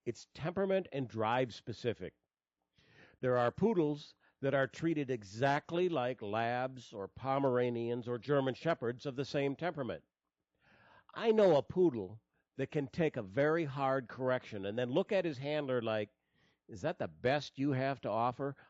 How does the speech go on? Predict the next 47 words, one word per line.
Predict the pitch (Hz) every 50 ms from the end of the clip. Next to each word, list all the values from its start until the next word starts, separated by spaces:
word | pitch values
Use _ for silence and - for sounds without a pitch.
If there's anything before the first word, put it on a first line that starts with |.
| _ -
I'll | 202 202 175
do | 147 170 170
what | 165 147 135 127
I | 127
want | 117 120 127 131 131
to | 123
do, | 107 131 135 123
and | 110 113
I | 135 156
don't | 151 147 113 -
care | - - 156 147 135
what | 98 104 135 123
you | 85 101 95 85
think." | - - 85 76 58 - - _ _ _ _ _ _ _ _ _ _ _ _ _ _ -
And | 135 170
then | 226 240
I | 220 175
have | 170 165 135
a | 135 -
friend | - - 208 254 254 202 147 113 95 87 90 107 117 - _ _ _ _ _ _ _
that | 151 139
has | 170 180 160 143
a | 143
German | 117 139 180 180 165 147 131
Shepherd | - 180 185 196 180 - 147 123 117 120 131 135 - _ _ - _ _
that's | 156 139 - -
so | - - 202 220 202
soft | - - - 233 214 196 135 107 90 95 107 - _
that | - 135 113 -
the | 139 143
owner | 165 196 220 202 165 120 104 107 113 - - - _ _
only | 170 185 208 226 254 254 247
needs | 233 214 202 196 190 151 135 -
to | 185 170
raise | 156 156 160 160 160 147 113
his | 131 139 131 117
voice, | 104 127 180 226 196 123 98 101 120 - - - - _ _ - - _ _ 147
and | 151 160
the | 160
dog | 139 123 156 156 156 170 175 156
acts | 147 135 135 143 - - -
like | 143 143 - 165
he | 151
just | 123 - 131 127 120 - -
got | 131 135 147 - _
beat | 160 160 175 185
up. | 240 254 143 - -